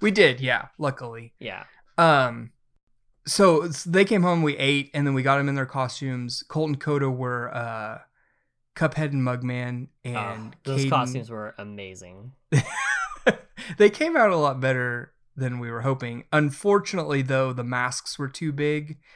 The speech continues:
Speaker 1: and they couldn't see out of 'em 'cause the eyes were
Speaker 2: <laughs> Oh.
Speaker 1: too far apart. So they really didn't wear the masks, uh, all, all night. They, uh,
Speaker 2: Yeah.
Speaker 1: it was kind of a fight.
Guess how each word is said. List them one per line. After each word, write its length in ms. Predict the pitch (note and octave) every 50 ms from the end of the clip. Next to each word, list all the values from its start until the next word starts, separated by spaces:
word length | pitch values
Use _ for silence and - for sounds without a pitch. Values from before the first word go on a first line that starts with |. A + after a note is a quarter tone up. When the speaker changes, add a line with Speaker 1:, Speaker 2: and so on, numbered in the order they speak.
| _ _
Speaker 1:
and 140 | - C#3+ C#3
they 80 | C3 B2+
couldn't 380 | - - E3+ E3 C#3+ B2+ A#2
see 400 | - - - - - D#3+ E3 E3+
out 180 | F3 F3 F#3+ G3
of 120 | G3 G3 G3+
'em 280 | G#3 G#3+ G#3+ A3+ A#3 - _ _
'cause 160 | - C#3+ B2+
the 160 | B2+ A#2 - -
eyes 240 | B2+ C#3 D3+ E3 E3
were 100 | F3+ F3+
Speaker 2:
<laughs> 40 | D3+
Oh. 60 | C#3+
Speaker 1:
too 140 | G3+ G#3 F#3
far 240 | - G#3 G3+ G3
apart. 420 | G3+ F#3+ - G#3 G#3 G#3 G3+ - _ _ - - - - _
So 180 | - - E3+ E3
they 300 | D#3+ D#3 D3+ C#3 C3+ C3
really 400 | C3+ C#3+ D#3 F3+ G3 G3 F3+ E3
didn't 360 | D3 D#3 D3 C3+ B2+ A#2+ A#2+
wear 200 | A#2+ A#2+ A#2+ A#2+
the 100 | A#2 A#2+
masks, 720 | A#2+ B2+ B2+ B2+ B2 B2+ - - - - - - - - _ - - _ _ _ _ _ _ _ _ _ _ _ _ _ _ _ _ _ _ -
uh, 320 | - C3+ B2+ B2 A#2+ A#2 A2
all, 360 | - C3 C3 B2+ B2 A#2+ - -
all 180 | C#3 C#3 C3+
night. 540 | C3+ C#3 C3 C3 C#3 C#3 C#3 - - - - _ _
They, 380 | D3 C#3+ C3+ B2+ B2+ A#2+ A#2 _ - -
uh, 220 | C#3 C3+ B2 A#2+ A#2
Speaker 2:
Yeah. 220 | A#2+ G#2+ F#2+ G2+ -
Speaker 1:
it 100 | - D3+
was 160 | D3 C3+ C3+
kind 200 | - C#3+ C#3 B2+
of 120 | A#2 -
a 60 | A2+ A2
fight. 460 | - - A2 G2+ G2 G#2+ - -